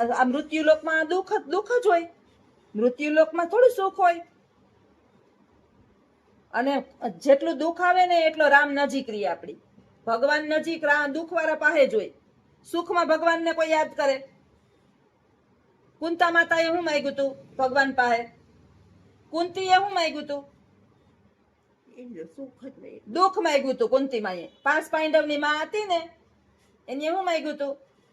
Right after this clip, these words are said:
Speaker 2: મારા દીકરા.
Speaker 1: હા, મારા દા-, મને દુઃખ દેજે. સુખ હશે ને તો હું તને યાદ નહીં કરું. એ માંગ્યું તું.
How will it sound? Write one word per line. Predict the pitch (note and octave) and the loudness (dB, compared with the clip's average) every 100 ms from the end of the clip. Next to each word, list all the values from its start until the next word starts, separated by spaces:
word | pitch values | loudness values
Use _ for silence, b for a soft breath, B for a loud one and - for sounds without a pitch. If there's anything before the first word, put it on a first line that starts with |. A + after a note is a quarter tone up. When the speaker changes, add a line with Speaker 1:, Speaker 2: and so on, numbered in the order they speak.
| _ - | _ -20
Speaker 2:
મારા | E3+ E3+ | -20 -18
દીકરા. | - - _ _ - _ _ _ - | -20 -20 _ _ -20 _ _ _ -10
Speaker 1:
હા, | A3+ C#4 C4+ | 0 6 6
મારા | C4 D4+ D#4 | 6 2 2
દા-, | C#4 C#4 B3+ - _ _ _ _ | 0 0 0 -2 _ _ _ _
મને | G#3 C4 D#4+ | -6 -2 0
દુઃખ | D#4+ F#4+ - | 2 2 4
દેજે. | D#4 D4+ B3 - - _ _ _ _ _ _ _ _ _ _ _ _ _ _ _ - | 4 4 4 -2 -10 _ _ _ _ _ _ _ _ _ _ _ _ _ _ _ -8
સુખ | F4 F4 | -6 2
હશે | F#4 F#4 G4 | 2 2 0
ને | F#4+ F4+ | 2 2
તો | F4 | 2
હું | E4 | 0
તને | E4 D#4 | -2 -4
યાદ | D4+ D4+ B3+ | 0 0 0
નહીં | B3 C4+ | 0 -2
કરું. | - F3 E3 - _ _ _ _ _ _ _ _ _ _ | -2 -6 -6 -12 _ _ _ _ _ _ _ _ _ _
એ | C#4+ D4+ | -4 -2
માંગ્યું | C#4+ C4+ A3+ | 0 0 -2
તું. | G#3 E3+ | -4 -12